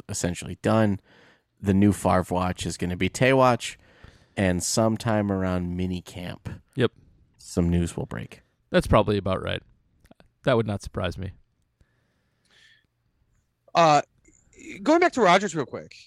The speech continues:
Speaker 3: because the Devontae thing is unsettled and because we don't have an actual contract a couple days after this news broke, uh, there's no chance that this falls through, is there?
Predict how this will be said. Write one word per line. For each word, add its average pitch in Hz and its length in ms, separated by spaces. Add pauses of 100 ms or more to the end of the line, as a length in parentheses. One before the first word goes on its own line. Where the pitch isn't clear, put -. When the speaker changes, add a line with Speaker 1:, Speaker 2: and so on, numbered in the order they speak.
(120)
Speaker 3:
because 190 300
the 185 100
Devontae 156 380
thing 131 160
is 117 120
unsettled 113 460
and 117 80
because 117 380
we 127 100
don't 127 140
have 131 160
an 113 180
actual 131 460
contract 175 580
a 165 100
couple 135 320
days 135 360
after 123 260
this 113 240
news 120 240
broke, 113 500 (520)
uh, 123 300 (280)
there's 269 200
no 254 100
chance 160 360
that 117 120
this 123 180
falls 107 260
through, 156 360 (140)
is 117 160
there? 196 220